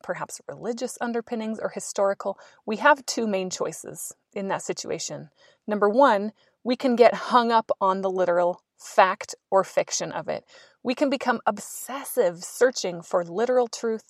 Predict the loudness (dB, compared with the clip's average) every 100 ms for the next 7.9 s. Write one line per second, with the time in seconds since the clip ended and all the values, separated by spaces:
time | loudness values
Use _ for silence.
0 | _ _ _ _ -16 0 0 0 -4 -6
1 | -8 0 4 6 4 0 0 0 0 -6
2 | -12 -4 -2 0 -2 -4 -4 -4 -4 -6
3 | -12 -20 -20 _ 2 4 4 0 2 2
4 | 2 0 2 0 0 2 2 4 0 0
5 | -6 _ 0 2 2 0 -4 -4 -6 -10
6 | -14 _ _ _ 0 2 0 -4 -8 -12
7 | -6 -2 -2 -4 -8 -10 -2 0 0